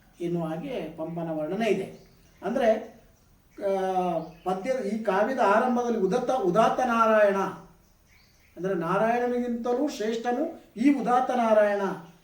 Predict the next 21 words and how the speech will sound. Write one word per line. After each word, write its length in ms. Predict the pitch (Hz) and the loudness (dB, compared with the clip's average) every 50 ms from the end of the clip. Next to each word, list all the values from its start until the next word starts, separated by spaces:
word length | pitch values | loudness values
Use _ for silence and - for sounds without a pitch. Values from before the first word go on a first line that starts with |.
| _ _ - | _ _ -6
ಎನ್ನುವಂಥ 360 | 190 208 208 202 202 196 202 | -2 0 2 2 2 2 0
ಒಂದು 240 | 190 185 185 175 160 | 0 0 0 0 0
ವರ್ಣನೆಯನ್ನು 520 | 170 196 214 247 240 240 220 208 208 190 | 0 0 2 2 2 2 0 0 0 -2
ಪಂಪ 640 | - 180 175 175 - 170 165 151 - - - - | -4 -4 -6 -6 -6 -6 -6 -8 -8 -10 -14 -10
ಮಾಡಿದ್ದ. 280 | 147 165 175 185 185 180 170 - - - - - _ _ _ _ _ _ _ _ - | -4 0 0 0 0 0 -4 -6 -8 -12 -18 -20 _ _ _ _ _ _ _ _ -6
ಅದಕ್ಕೆ 280 | - 190 202 196 - 311 | -4 -4 -2 0 2 2
ಇಲ್ಲಿ 400 | 233 220 226 285 330 359 359 311 | 4 4 6 8 8 10 10 10
ಅನ್ವಯ 380 | 254 247 247 240 247 240 220 | 8 8 6 2 0 2 2
ತರ್ತಾನೆ. 640 | 214 202 - - 202 180 180 185 185 - - - - - | 2 0 0 0 -2 -2 0 -2 -2 -4 -8 -12 -10 -8
ಅದು 100 | 185 170 | -4 -2
ಹೇಗೆ 340 | 160 180 240 262 - 285 | 0 0 0 0 0 0
ಅಂತಂದರೆ, 360 | 262 240 220 214 196 190 214 233 | 0 0 0 0 0 0 -2 -4
ಅದು 180 | 226 208 190 | -4 -4 -6
ಸುಮ್ಮನೆ 320 | - 180 185 214 254 277 254 | -6 -6 -6 -4 -4 0 2
ಅಲ್ಲ. 220 | 226 190 180 156 147 160 202 226 - - - - _ _ _ _ _ _ _ _ _ _ _ _ - | 2 2 2 0 -4 -4 -6 -6 -6 -8 -12 -18 _ _ _ _ _ _ _ _ _ _ _ _ -12
ನರನಾರಾಯಣ 880 | 320 320 175 208 226 240 247 254 262 262 262 262 269 262 262 269 262 262 | -4 0 2 4 4 4 2 0 -2 -2 -2 -2 -2 0 -2 -2 -2 -4
ಎನ್ನುವಂತಹ 960 | 262 262 254 254 254 247 247 247 233 240 247 254 262 262 254 254 - - - - _ - 180 - - - - - _ _ - | -6 -6 -6 -8 -8 -8 -6 -4 -2 -2 0 0 -2 -2 -4 -6 -8 -12 -18 -20 _ -16 -16 -16 -16 -18 -20 -20 _ _ -8
ಇಬ್ಬರು 340 | 196 180 220 302 302 269 247 | -2 2 4 4 4 4 2
ಋಷಿಗಳು 760 | 233 - - 220 208 202 185 165 131 - - - - - - _ _ _ _ - - - _ _ _ _ - - _ _ _ _ _ _ _ _ _ _ _ | 0 -4 -4 -2 -2 -2 0 0 0 -2 -4 -6 -10 -16 -20 _ _ _ _ -20 -20 -20 _ _ _ _ -20 -20 _ _ _ _ _ _ _ _ _ _ _
ವಿಷ್ಣುವಿನ 440 | - 185 185 - - 302 302 294 277 247 | -4 -4 -4 0 2 2 4 4 4 4
ಅವತಾರ 640 | 220 202 - - 180 170 - 160 165 190 - - | 4 4 4 4 0 -4 -4 -6 -6 -8 -10 -10